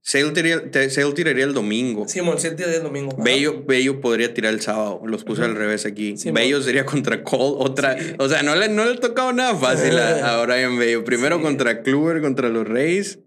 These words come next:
Speaker 1: Fue contra Kluber, ¿sí va?
Speaker 2: Simón, sí, lo
Speaker 1: Sí.
Speaker 2: estamos viendo en tu casa.
Speaker 1: Y ahora contra Garrett Cole.
Speaker 2: Ujú.
Speaker 1: Eh, no, no le está tocando nada fácil.
Speaker 2: Pero no pasa nada, digo, es lo, es lo bueno. Es lo bueno que le estén tocando, que desde morro se esté curtiendo y desde, imagínate
Speaker 1: Sí,
Speaker 2: que tire
Speaker 1: güey.
Speaker 2: bien, güey. Imagínate
Speaker 1: Sí,
Speaker 2: que le,
Speaker 1: güey.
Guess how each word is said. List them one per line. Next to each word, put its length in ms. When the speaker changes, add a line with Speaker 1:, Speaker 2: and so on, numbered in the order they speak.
Speaker 1:
Fue 80
contra 260
Kluber, 260
¿sí 100
va? 340
Speaker 2:
Simón, 340
sí, 60
lo 80
Speaker 1:
Sí. 40
Speaker 2:
estamos 140
viendo 160
en 60
tu 80
casa. 280
Speaker 1:
Y 60
ahora 320
contra 320
Garrett 380
Cole. 460
Speaker 2:
Ujú. 300
Speaker 1:
Eh, 100
no, 280
no 180
le 80
está 220
tocando 420
nada 320
fácil. 220
Speaker 2:
Pero 180
no 100
pasa 200
nada, 160
digo, 220
es 140
lo, 200
es 140
lo 120
bueno. 440
Es 140
lo 60
bueno 200
que 80
le 60
estén 180
tocando, 460
que 140
desde 260
morro 280
se 100
esté 220
curtiendo 600
y 160
desde, 300
imagínate 480
Speaker 1:
Sí, 60
Speaker 2:
que 80
tire 180
Speaker 1:
güey. 120
Speaker 2:
bien, 200
güey. 180
Imagínate 380
Speaker 1:
Sí, 40
Speaker 2:
que 100
le, 140
Speaker 1:
güey. 140